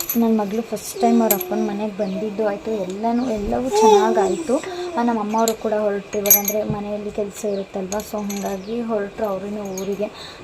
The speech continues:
ಇವಾಗ ಮನೇಲಿ at present ನಮ್ಮ ಅತ್ತೆ ಮಾವ ಯಾರೂ ಇಲ್ಲ, ಏಕೆಂದರೆ ಹಾಸ್ಪಿಟಲ್ಗೆ ಹೋಗಿದ್ದಾರೆ, ಹಾಗಾಗಿ ಅವರಿಲ್ಲ. ನವೀನ್ ಅವರು ಕೂಡ ನೆನ್ನೆಲೇ ಡ್ಯೂಟಿ, ಆ, ಈ ಮಾಮೂಲಿ ಅವರು ಬೆಂಗಳೂರಿಗೆ ಹೋದ್ರು. So, ಚೆನ್ನಾಗಿತ್ತು ಗೈಸ್, ನೆನ್ನೆ ವ್ಲಾಗ್ನ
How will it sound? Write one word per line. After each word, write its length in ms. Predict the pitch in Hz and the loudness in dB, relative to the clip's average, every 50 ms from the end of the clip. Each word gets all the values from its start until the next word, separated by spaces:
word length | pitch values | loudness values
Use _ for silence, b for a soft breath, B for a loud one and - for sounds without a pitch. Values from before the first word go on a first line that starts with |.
| - | -2
ಇವಾಗ 200 | 226 214 220 220 | 4 4 4 4
ಮನೇಲಿ 320 | 220 214 202 202 208 220 220 | 4 0 0 0 2 2 0
at 80 | 214 | 0
present 360 | 214 - 196 196 196 220 220 | 0 -2 -4 -4 -2 -2 -2
ನಮ್ಮ 160 | 214 196 190 190 | -2 -2 -4 -6
ಅತ್ತೆ 280 | 185 - - 226 220 | -6 -4 0 0 0
ಮಾವ 380 | 208 202 196 196 208 202 202 233 226 | 2 2 0 -2 -2 0 2 2 4
ಯಾರೂ 400 | 220 208 196 180 185 196 214 226 | 4 4 2 2 2 2 2 2
ಇಲ್ಲ, 240 | 214 214 196 202 202 | 0 0 0 0 0
ಏಕೆಂದರೆ 460 | 202 196 - 202 202 196 190 208 208 | 0 0 0 0 0 2 2 2 2
ಹಾಸ್ಪಿಟಲ್ಗೆ 760 | 202 190 - - - - - - - - - 196 185 185 - | 2 2 2 2 2 4 2 0 -2 -6 -8 -8 -8 -6 -6
ಹೋಗಿದ್ದಾರೆ, 400 | - 185 175 185 180 185 185 226 | -6 -6 -6 -6 -6 -4 -4 -4
ಹಾಗಾಗಿ 400 | 262 247 220 190 180 180 170 190 | -4 -4 -4 -6 -6 -6 -6 -6
ಅವರಿಲ್ಲ. 320 | 190 190 185 180 175 170 185 233 269 | -4 -4 -4 -6 -6 -6 -6 -4 -2
ನವೀನ್ 320 | 269 240 214 214 214 214 | -2 0 0 0 -2 -2
ಅವರು 200 | 208 202 196 202 | -2 -2 -4 -4
ಕೂಡ 160 | 208 - 202 | -6 -6 -6
ನೆನ್ನೆಲೇ 420 | 196 196 196 185 180 185 185 196 196 | -4 -4 -4 -4 -4 -4 -4 -4 -4
ಡ್ಯೂಟಿ, 420 | 185 196 185 175 - 202 185 180 | -4 -4 -6 -6 -6 -6 -4 -4
ಆ, 340 | 170 165 165 165 165 170 175 | -4 -6 -8 -8 -6 -6 -4
ಈ 280 | 185 180 185 185 185 | -4 -4 -4 -4 -4
ಮಾಮೂಲಿ 420 | - 196 190 - - 190 196 190 185 | -4 -4 -4 -4 -4 -4 -2 -2 -2
ಅವರು 680 | 175 - - - - - - - - 233 240 226 220 | -4 -8 -12 -16 -16 -16 -8 -2 0 2 2 2 2
ಬೆಂಗಳೂರಿಗೆ 540 | 190 226 240 220 214 208 214 208 196 - 196 | 2 2 0 0 0 -2 -2 -4 -2 -2 -4
ಹೋದ್ರು. 600 | 190 190 175 180 190 262 359 - B B B B B B B B B B B B - - - - | -4 -2 -4 -4 -6 -6 -6 -8 B B B B B B B B B B B B -16 -16 -8 -4
So, 80 | - 320 | -4 -2
ಚೆನ್ನಾಗಿತ್ತು 540 | 320 - 277 240 226 233 247 247 247 - 226 | 2 4 4 6 6 6 4 4 2 2 2
ಗೈಸ್, 260 | 226 226 240 - - | 2 2 0 0 -2
ನೆನ್ನೆ 280 | 233 214 214 220 226 | -2 -2 -2 0 0
ವ್ಲಾಗ್ನ 360 | 226 226 220 202 185 202 214 | 0 2 2 2 0 0 -2